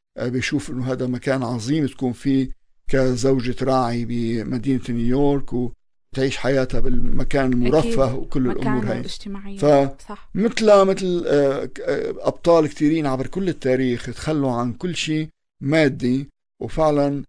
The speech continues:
Speaker 1: عيونهم انفتحت بالروح القدس حتى
Speaker 2: أمين.
Speaker 1: يشوفوا الأشياء،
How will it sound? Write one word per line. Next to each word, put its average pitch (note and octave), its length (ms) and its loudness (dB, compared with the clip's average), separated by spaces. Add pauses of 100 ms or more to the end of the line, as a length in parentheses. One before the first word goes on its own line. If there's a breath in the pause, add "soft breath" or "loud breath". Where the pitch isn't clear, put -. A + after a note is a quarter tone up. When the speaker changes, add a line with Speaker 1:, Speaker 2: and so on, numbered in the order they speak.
(200)
Speaker 1:
عيونهم F3 380 0
انفتحت E3+ 560 -4
بالروح C3 260 -6
القدس A#2+ 460 -10
حتى - 300 -6
Speaker 2:
أمين. B2+ 120 2
Speaker 1:
يشوفوا E3+ 500 -4 (360)
الأشياء، B2+ 600 0